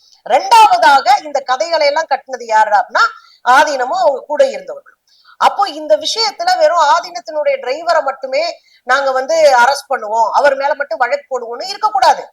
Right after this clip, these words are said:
ஆதீனம் சட்டத்தின் முன்னாடி அவரும் சாரி, சதாசிரி மனுஷன் தானே. இன்னும் சொல்ல போனா ஒரு மிகப்பெரிய ஒரு கலவரத்தை தூண்டக்கூடிய ஒரு அயோக்கியத்தனத்தை செஞ்சிருக்காருன்னா இது தமிழ்நாட்டினுடைய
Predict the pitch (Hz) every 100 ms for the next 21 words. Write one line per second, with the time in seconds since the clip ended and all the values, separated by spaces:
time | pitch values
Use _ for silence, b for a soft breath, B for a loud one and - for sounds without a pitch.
0 | _ _ b 202 247 359 740 719 - 359
1 | - 370 359 339 339 359 381 339 349 392
2 | 349 320 320 - 277 320 339 339 294 277
3 | 285 269 262 254 - _ _ _ 226 302
4 | 381 440 339 320 339 - 277 254 370 -
5 | _ _ 403 494 453 - 659 - 359 370
6 | 427 453 359 359 254 320 784 762 381 311
7 | 320 339 320 - 262 240 370 698 269 311
8 | 740 719 622 571 480 220 247 - 240 180
9 | 202 269 - B B 302 320 285 359 427
10 | 440 - 349 311 269